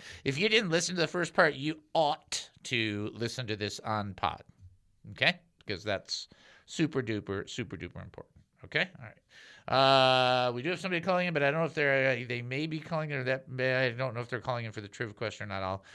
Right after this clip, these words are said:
get that from our buddy in just a second. So, uh, I do wanna make this mention. This is superbly important.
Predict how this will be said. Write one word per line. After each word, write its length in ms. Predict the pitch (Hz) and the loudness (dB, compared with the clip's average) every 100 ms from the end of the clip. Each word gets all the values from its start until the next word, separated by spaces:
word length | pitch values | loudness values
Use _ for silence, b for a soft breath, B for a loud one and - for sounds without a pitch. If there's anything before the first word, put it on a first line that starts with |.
| B | B
get 180 | - 117 | -8 -6
that 280 | 120 107 - | -4 -6 -6
from 240 | - 104 | -8 -6
our 80 | 101 | -6
buddy 280 | 92 98 92 | -4 -6 -4
in 80 | 87 | -8
just 200 | 82 - | -12 -16
a 40 | |
second. 260 | - 80 - _ B B B B | -16 -16 -16 _ B B B B
So, 400 | - 196 185 143 - | 0 8 8 8 4
uh, 60 | 175 160 156 | 8 10 10
I 120 | 156 156 | 8 4
do 220 | 135 254 | 2 2
wanna 220 | 233 220 | 4 4
make 240 | 202 196 | 4 2
this 200 | 190 170 | 0 -4
mention. 380 | 170 175 170 165 | 0 -2 0 -2
This 140 | 143 143 | -2 -6
is 100 | 139 | -8
superbly 680 | - 180 - 220 196 196 | -6 -6 -2 -2 0 0
important. 580 | 185 165 175 160 156 160 | 0 -2 -2 -2 -2 -6